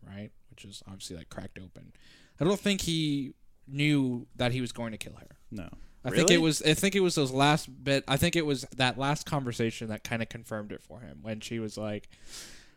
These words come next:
Speaker 1: "We get to decide,
Speaker 2: Yeah.
Speaker 1: and they don't." And I think he knew there was no going back at that point, and then that is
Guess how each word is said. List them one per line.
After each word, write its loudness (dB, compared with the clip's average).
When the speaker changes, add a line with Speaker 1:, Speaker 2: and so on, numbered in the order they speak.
Speaker 1:
"We 8
get 6
to -2
decide, -4
Speaker 2:
Yeah. -12
Speaker 1:
and -2
they 6
don't." -6
And -2
I -6
think -2
he -2
knew -2
there -2
was -6
no -6
going -10
back -8
at -12
that -6
point, -14
and -8
then -6
that 0
is -12